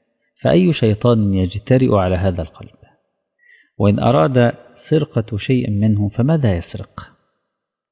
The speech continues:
وغايته أن يظفر في الأحايين منه بخطفة ونهبة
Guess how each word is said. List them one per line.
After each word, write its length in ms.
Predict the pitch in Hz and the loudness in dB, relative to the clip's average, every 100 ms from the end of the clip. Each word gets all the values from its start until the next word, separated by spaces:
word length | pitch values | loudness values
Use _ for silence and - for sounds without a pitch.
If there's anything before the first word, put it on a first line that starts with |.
| _ _ _ _ _ _ _ _ _ _ _ _ _ _ _ _ | _ _ _ _ _ _ _ _ _ _ _ _ _ _ _ _
وغايته 600 | 120 110 123 143 - 117 | 0 4 4 2 2 2
أن 100 | 107 | 4
يظفر 320 | 117 123 - | 2 0 -2
في 140 | 101 127 | 0 0
الأحايين 800 | 123 120 - 117 120 123 113 110 | 0 -2 0 4 4 4 4 4
منه 280 | 113 107 104 | 4 2 2
بخطفة 840 | 110 - 127 - - 110 120 113 - | 0 0 -4 -2 -4 -2 -2 -2 -4
ونهبة 840 | 117 107 120 101 110 113 123 113 | -2 2 2 0 -4 -2 -2 -4